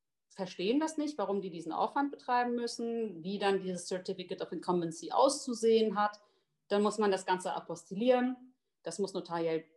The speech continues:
beglaubigt sein, dann muss man das alles übersetzen, es muss natürlich eine beglaubigte Übersetzung sein. Viele Handelsregister, in Frankfurt geht es noch, weil Frankfurt eben international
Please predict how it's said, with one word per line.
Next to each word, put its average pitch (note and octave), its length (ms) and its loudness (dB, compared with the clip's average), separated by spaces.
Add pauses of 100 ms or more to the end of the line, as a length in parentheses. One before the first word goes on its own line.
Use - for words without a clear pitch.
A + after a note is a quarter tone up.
beglaubigt A#3 540 4
sein, G#3+ 540 -2
dann F3 140 -8
muss F3 160 -10
man E3+ 140 -8
das E3 160 -12
alles E3 240 -8
übersetzen, A3 640 -2
es C4 120 -8
muss E3 160 -10
natürlich D#3+ 280 -10
eine D#3+ 140 -4
beglaubigte A3 560 4
Übersetzung A3+ 540 0
sein. G#3 320 0 (440)
Viele A3+ 320 0
Handelsregister, G3 1120 -4 (840)
in E3+ 100 -12
Frankfurt G#3 480 -2
geht B3 200 0
es C#4 140 -4
noch, A#3 180 -2
weil F#3 120 -2
Frankfurt G3 480 -4
eben F#3+ 180 -6
international F#3 1000 -2